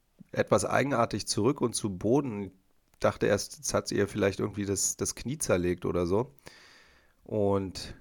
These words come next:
der Referee erkennt sofort, dass da was passiert ist. Er geht dazwischen, bricht ab, noch bevor Aldana richtig nachsetzt. Ähm, und Chiasson ist auch liegen geblieben, hat sich gekrümmt.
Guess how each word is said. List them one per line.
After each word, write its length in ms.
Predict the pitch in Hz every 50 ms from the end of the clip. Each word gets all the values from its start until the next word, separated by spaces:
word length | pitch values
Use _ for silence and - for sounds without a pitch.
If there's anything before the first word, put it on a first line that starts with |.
| - - -
der 160 | 101 98 95
Referee 400 | 101 110 - - 120 110 110 107
erkennt 400 | 98 - - - 117 113 123 -
sofort, 480 | - 117 107 - - - 113 - -
dass 160 | - 113 - -
da 160 | 110 104 98
was 400 | 104 107 - - - - - - - - -
passiert 460 | - 101 98 - - 120 131 131 131
ist. 360 | 135 131 127 127 - - - - _ _ _ _ _ _ _ _ _ _ _ -
Er 160 | 110 107 101
geht 220 | - 104 110 -
dazwischen, 460 | 120 107 - - - 120 - - 120 98
bricht 300 | 95 110 110 - - -
ab, 400 | - - - - - - - -
noch 160 | - 107 104 -
bevor 340 | - 107 - - 107 101
Aldana 380 | 98 107 101 98 104 107 110 113
richtig 360 | 107 107 101 - - 95 95
nachsetzt. 680 | 101 98 104 110 - - 127 123 120 - - - - - _ _ _ _ _ - - _ - _ _ _ _ _ _ _ -
Ähm, 400 | - 98 98 95 98 95 95 92
und 460 | 98 - 98 95 92 92 92 90 90 -
Chiasson 520 | - 104 98 92 - - 101 101 98 95
ist 240 | 58 62 - 104 -
auch 240 | 95 92 90 - - -
liegen 300 | - 107 107 120 127 123
geblieben, 380 | 117 113 101 101 110 107 104 98
hat 120 | 98 -
sich 140 | - - -
gekrümmt. 600 | - 110 - - - - 107 110 117 110 -